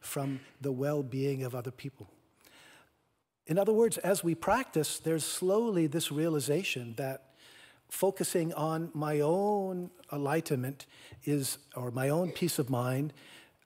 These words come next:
uh, at a certain point, we realize that's part of the problem, that we need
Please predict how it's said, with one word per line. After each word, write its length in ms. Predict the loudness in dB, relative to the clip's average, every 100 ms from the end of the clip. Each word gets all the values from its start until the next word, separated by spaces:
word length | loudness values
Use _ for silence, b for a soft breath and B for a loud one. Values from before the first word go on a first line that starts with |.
| _
uh, 180 | -12 -8 -4
at 140 | -2
a 40 |
certain 300 | 0 -2 -2
point, 300 | -2 0 0 -4 -2
we 140 | 2
realize 420 | 4 6 6 4
that's 240 | 2 -2 -4
part 260 | -4 -2 -2
of 60 |
the 80 | -2
problem, 440 | -4 -4 -4 -8 -10 -20 _ _ _ -20 -20 B B B B B B
that 180 | -10 -4
we 120 | 0
need 520 | 2 4 4 4 2